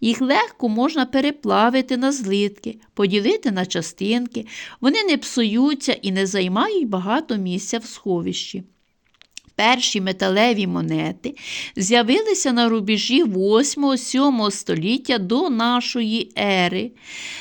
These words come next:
на березі Егейського моря в державі Лідії. Їх карбували із сплаву золота і срібла.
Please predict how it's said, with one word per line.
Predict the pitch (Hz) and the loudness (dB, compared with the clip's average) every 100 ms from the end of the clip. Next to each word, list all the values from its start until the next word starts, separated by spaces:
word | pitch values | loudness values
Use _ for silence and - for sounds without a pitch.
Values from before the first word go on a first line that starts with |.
| - | -6
на | 185 226 | 2 2
березі | 202 269 453 349 - 208 - | 4 2 4 4 4 0 0
Егейського | 196 202 277 262 - - 175 175 | 0 2 2 2 -2 -4 -2 0
моря | 165 185 226 254 277 311 - | 0 2 4 4 0 -4 -6
в | 185 | 0
державі | 180 175 160 180 233 285 285 285 - | 2 2 4 4 4 4 0 -2 -4
Лідії. | 170 165 170 160 175 180 - - - - - | -2 -2 -2 -4 -4 -4 -8 -16 -20 -14 -2
Їх | 185 240 254 | 4 4 4
карбували | 247 202 175 185 185 185 165 - | 4 2 2 2 4 4 2 -2
із | 175 | -4
сплаву | - - 185 175 160 160 | -4 -4 2 4 4 2
золота | 143 165 165 180 220 247 302 359 370 - _ _ | 0 0 2 4 4 2 0 -2 -4 -20 _ _
і | - 160 | 0 0
срібла. | 214 - 330 269 233 240 240 | 0 0 2 2 0 -2 -4